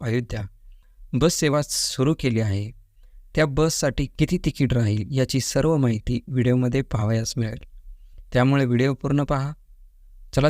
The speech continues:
तर मग व्हिडिओला सुरुवात करू. व्हिडिओ पाहण्याआधी तुम्ही जर नवीन असाल तर चॅनलला लगेच सबस्क्राईब करून घ्या, जेणेकरून अपडेट व्हिडिओ लगेच पाहायला भेटतील.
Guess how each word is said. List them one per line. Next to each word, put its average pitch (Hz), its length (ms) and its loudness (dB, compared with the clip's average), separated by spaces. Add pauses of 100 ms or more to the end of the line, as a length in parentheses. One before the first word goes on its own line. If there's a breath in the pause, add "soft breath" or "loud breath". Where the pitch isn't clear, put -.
तर 175 60 2
मग 160 140 2
व्हिडिओला 120 540 2
सुरुवात 110 500 2
करू. - 160 -10 (880)
व्हिडिओ 127 260 6
पाहण्याआधी 139 480 0 (400)
तुम्ही 143 160 4
जर 165 140 4
नवीन 156 280 2
असाल 160 340 0
तर 160 40 4
चॅनलला 131 440 0
लगेच 123 380 -2
सबस्क्राईब 131 400 -2
करून 123 280 0
घ्या, 123 140 -2 (180)
जेणेकरून 117 560 2
अपडेट 123 360 2
व्हिडिओ 110 240 0 (440)
लगेच 117 360 2
पाहायला 107 300 4
भेटतील. 113 360 -2